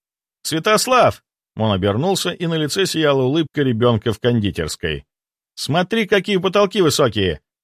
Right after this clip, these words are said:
Можно создавать огромные конструкции! И акустика потрясающая! Эхо идеальное!»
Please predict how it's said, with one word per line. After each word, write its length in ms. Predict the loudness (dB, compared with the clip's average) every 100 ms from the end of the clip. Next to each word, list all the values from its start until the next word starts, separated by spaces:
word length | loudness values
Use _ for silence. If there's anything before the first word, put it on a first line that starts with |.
| _ -4
Можно 580 | 0 0 2 2 0 -2
создавать 560 | -4 0 2 2 0
огромные 500 | -2 0 0 0 0
конструкции! 840 | 2 0 0 -6 -6 0 0 0 -4 _ _ _
И 60 | 0
акустика 640 | 0 0 -2 -2 -2 -2
потрясающая! 920 | 0 0 2 2 2 2 0 -2 -4 _ _ _ _
Эхо 380 | 0 2 2 0
идеальное!» 760 | 2 2 4 2 0 -4 -6